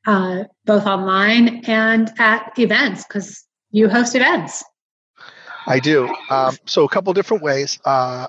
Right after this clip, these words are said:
Speaker 2: I'm always looking for speaking opportunities all over the United States, all over the world. So I'm looking for that. So if you have a opportunity to, uh, for a speaker, then please reach out to me on that so I can share you, share with,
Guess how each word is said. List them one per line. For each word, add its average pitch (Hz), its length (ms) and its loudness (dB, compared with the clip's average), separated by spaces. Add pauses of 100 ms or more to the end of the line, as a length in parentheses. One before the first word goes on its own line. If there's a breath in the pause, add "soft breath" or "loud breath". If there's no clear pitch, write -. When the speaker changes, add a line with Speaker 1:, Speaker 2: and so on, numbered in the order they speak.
Speaker 2:
I'm 135 120 -4
always 147 200 2
looking 156 180 -4
for 147 80 -10
speaking 147 320 -6
opportunities 123 680 -6 (220)
all 127 180 -2
over 131 160 -4
the 131 80 -6
United 127 280 -2
States, 120 260 -6
all 117 80 -2
over 120 100 -6
the 135 80 -8
world. 113 300 -6
So - 100 -8
I'm 110 100 -8
looking 120 220 -12
for 127 140 -14
that. 120 300 -4
So - 100 -10
if 123 140 -10
you 131 80 -6
have 123 180 0
a 117 100 0 (420 loud breath)
opportunity 135 540 -2 (120)
to, 120 260 -12
uh, 117 160 2
for 120 280 -10
a - 40 -20
speaker, 139 340 -8
then 117 220 -12 (140)
please 123 280 -10
reach 131 200 -6
out 127 160 0
to - 80 -20
me 120 100 -10
on 110 140 -8
that 135 180 -4
so 120 100 -8
I 117 80 -2
can 120 140 -12
share 120 320 -6
you, 117 320 -16 (360 soft breath)
share 147 180 2
with, 123 160 -4